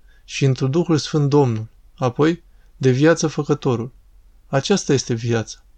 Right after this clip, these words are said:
Dacă vrem să avem parte de o viață în bucurie,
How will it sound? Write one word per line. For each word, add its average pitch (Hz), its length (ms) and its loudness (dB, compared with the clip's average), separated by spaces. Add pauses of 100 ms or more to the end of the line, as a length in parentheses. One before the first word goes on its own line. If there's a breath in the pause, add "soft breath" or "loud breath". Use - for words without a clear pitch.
(280)
Dacă 123 260 0
vrem 139 300 2
să - 140 -4
avem 139 240 0
parte 131 380 0
de 120 100 -2
o 117 100 0
viață 135 360 -2
în 135 100 -2
bucurie, 123 640 -2